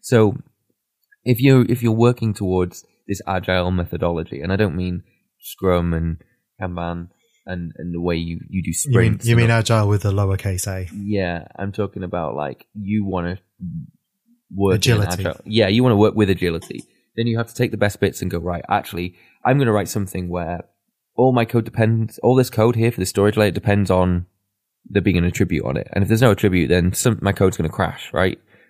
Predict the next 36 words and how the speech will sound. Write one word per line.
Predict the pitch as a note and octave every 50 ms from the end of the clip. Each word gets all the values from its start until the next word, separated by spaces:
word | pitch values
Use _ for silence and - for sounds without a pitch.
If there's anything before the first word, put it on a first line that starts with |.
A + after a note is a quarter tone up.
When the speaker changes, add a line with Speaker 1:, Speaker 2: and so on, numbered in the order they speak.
| - -
Speaker 1:
Uh, | F#2+ F#2
when | F2 F#2 F2
it | A1
runs." | G1+ D#2 C#2+ - - - - - - - _
So | - - - G2 F#2+ F#2 F2+ F#2 - _ _ -
you | - F#2
go, | G2+ G2
"Well, | F2 G#2+ C3
actually, | D3 E3+ - - - D#2+ E2
the | - - G2
way | G#2 A2 A#2
to | - A#2
safeguard | - - - A#2+ C3 - - B2+ C3 C3+
that | - D3+ E3 - - _ -
is | G2+ G2
writing | G#2+ A2 G#2 D2+ G#2 G2+
a |
unit | F#2+ F#2+ F2 D#2+ -
test | - - - - - - - - _ _ -
to | - - G2 F2+ F2+ F2+ - _ _ _ _ _ _ _ _ _ _ _ _ _ _ _ _ _ _ -
go | - A#2+ B2+ B2+
through | - - A2+ A2
all | G#2+ G#2 G2+ G2+ F#2+ F#2+ _ _ _ _
the | - G2
code | - - G2 F2+ F2+ F#2 D#2+ -
that | - F2+ F2 D2+ - _ _ _ _ _ _ _ _ -
may | - G2+ G2 F#2+ -
have | G#2 G#2+ G#2+
this | - F2+ - F#2+
interface | F#2 - - F2 F2 F#2 -
that | - - - - - - - - -
assumes | - - - - G#2 G2+ G2+ G2+ F#2+ F2
it'll | F2+ - C2 -
have | F#2+ E2+
this | - -
attribute | - - - E2 D2+ F2 F2 E2+ -